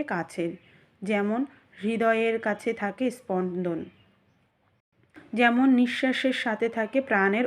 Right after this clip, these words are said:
অস্তিত্ব। আমি একটা বিশুদ্ধ তুমি চাই। আমাদের মাঝে দূরত্বটা হবে আপনি অবধি। রেগে গিয়ে আমি তার দূরে নয়, বরং শক্ত করে জড়িয়ে বুকে মিশতে চাই। অভিমান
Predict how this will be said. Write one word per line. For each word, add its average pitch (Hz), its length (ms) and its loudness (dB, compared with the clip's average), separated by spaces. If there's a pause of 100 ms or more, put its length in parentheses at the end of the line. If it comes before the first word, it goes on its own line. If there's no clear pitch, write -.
অস্তিত্ব। 190 560 -8 (720)
আমি 233 200 4
একটা 269 160 0
বিশুদ্ধ 214 460 -4 (220)
তুমি 202 320 0
চাই। 165 220 -10 (440)
আমাদের 226 440 2
মাঝে 208 360 0
দূরত্বটা 208 640 -2
হবে 196 320 0 (120)
আপনি 202 440 -4
অবধি। 180 420 -6 (600)
রেগে 254 340 4
গিয়ে 247 340 0
আমি 220 300 2
তার 226 220 0 (100)
দূরে 208 300 0
নয়, 202 260 2 (400)
বরং 208 420 2
শক্ত - 520 -6
করে 220 340 0
জড়িয়ে 202 480 2
বুকে 202 400 -4
মিশতে 196 420 -2
চাই। - 260 -8 (560)
অভিমান 269 440 8